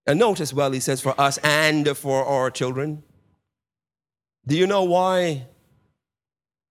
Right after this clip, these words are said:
there are so few young people in Bible-believing churches nowadays? Because the last generation, the one before that,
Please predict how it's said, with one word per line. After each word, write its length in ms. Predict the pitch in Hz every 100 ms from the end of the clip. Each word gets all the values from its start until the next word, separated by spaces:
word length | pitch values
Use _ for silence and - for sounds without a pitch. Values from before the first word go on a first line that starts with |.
| _ _ _
there 120 | 147
are 120 | 147
so 260 | 135 190 196
few 200 | - 185
young 300 | 175 185 180
people 480 | 175 170 175 160 160
in 480 | 143 135 123 120 117 _ _ _ _ _ _ _ _ _ _
Bible-believing 640 | 151 170 170 147 170 160 143
churches 720 | 170 170 175 156 - - - -
nowadays? 800 | 135 160 165 156 170 202 - - _ _ _ _ _ _ _ _
Because 460 | 127 117 165 165 143
the 100 | 139
last 360 | 170 202 196
generation, 640 | 190 170 160 165 156 147 135
the 60 |
one 220 | 139 170
before 340 | 151 131 165 151
that, 480 | 170 123 - -